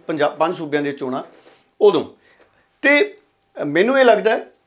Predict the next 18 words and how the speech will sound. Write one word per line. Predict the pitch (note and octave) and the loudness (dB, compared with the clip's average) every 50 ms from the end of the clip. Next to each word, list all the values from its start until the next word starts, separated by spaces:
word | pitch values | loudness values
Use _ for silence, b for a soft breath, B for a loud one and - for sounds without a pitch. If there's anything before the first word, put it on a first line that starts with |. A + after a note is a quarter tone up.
| _ _ _ _ _ | _ _ _ _ _
ਕਿ | - B3+ | -8 -6
ਨਵਜੋਤ | A3+ G3+ F3+ D#3+ D#3 F#3+ G#3 G3+ | -4 -4 -4 -4 -4 -4 -4 -4
ਸਿੰਘ | G3+ - A#3 A3 | -4 -6 -8 -8
ਸਿੱਧੂ | - A3+ G3+ A3+ | -8 -8 -8 -8
ਦੀ | A#3 A#3 | -8 -4
ਦੀਵਾਲੀ | G#3 G3 F#3 F3+ F3+ F#3+ G#3 A3 A3 B3+ - - - | -2 0 2 2 2 0 0 -2 -6 -10 -12 -16 -16
ਫਿੱਕੀ | - - G3+ G3+ - A3 A3 G#3 | -8 -8 -8 -8 -6 -8 -4 -4
ਇਸ | G3 G3 - | -4 -4 -2
ਕਰਕੇ | - A3+ G#3 G3+ G#3+ A3 | -2 -2 -2 0 -2 -6
ਵੀ | G#3 G#3+ | -4 -2
ਹੋਈ | F#3+ F#3+ G3+ G#3 | -2 -2 -2 -2
ਵੀ | G3 G#3+ | -2 -6
ਹੋਰ | G#3 D#3 F#3+ A#3+ C4 | -4 0 2 2 2
ਉਹਦੇ | B3+ A#3+ A#3+ | 2 0 -2
ਬਹੁਤ | A3+ F3+ G3+ A3 A3 | -2 0 0 0 0
ਸਾਰੇ | G#3+ - G#3 G#3 G3 | 0 -4 -4 -4 -4
ਸੁਪਨੇ | - - F3 - G3 G#3 G#3 F#3 | -8 -8 -8 -6 -2 -2 -2 -2
ਸੀ | D#3 F#3 F3+ F#3 | -4 -8 -12 -14